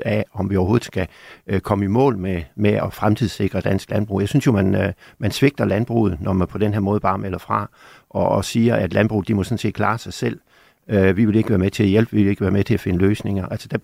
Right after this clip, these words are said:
der må jeg bare sige, der synes jeg, der er jeg lidt skuffet over, at, øh, Danmarksdemokraterne, de vælger den tilgang, øh, og ikke sætter sig med ind til forhandlingsbordet og er med til at finde de konstruktive løsninger. For vi kan sagtens strikke en model sammen,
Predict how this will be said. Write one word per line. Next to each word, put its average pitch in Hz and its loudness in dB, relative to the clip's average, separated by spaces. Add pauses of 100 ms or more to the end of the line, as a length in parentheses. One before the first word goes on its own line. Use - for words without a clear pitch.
der 131 2
må 131 2
jeg 113 0
bare 113 -2
sige, 117 -8
der 120 -4
synes - -4
jeg, 98 2
der 117 0
er 113 2
jeg 113 2
lidt - -4
skuffet - -2
over, 101 -4
at, - -10
øh, 98 -4
Danmarksdemokraterne, 98 -4 (380)
de 104 -2
vælger 113 2 (100)
den 156 0
tilgang, 98 -6 (580)
øh, 101 2
og 107 0
ikke - -4
sætter 104 0
sig 107 -4
med 110 2
ind 113 0
til 101 -8
forhandlingsbordet 101 0
og 101 -2
er 107 -4
med 113 2
til 123 0
at 95 0
finde 107 0
de 104 -6
konstruktive 107 -2
løsninger. 95 0 (340)
For 107 -4
vi 117 0
kan 127 -2
sagtens - -8 (160)
strikke 113 -4
en 104 2
model 104 -2
sammen, 98 -6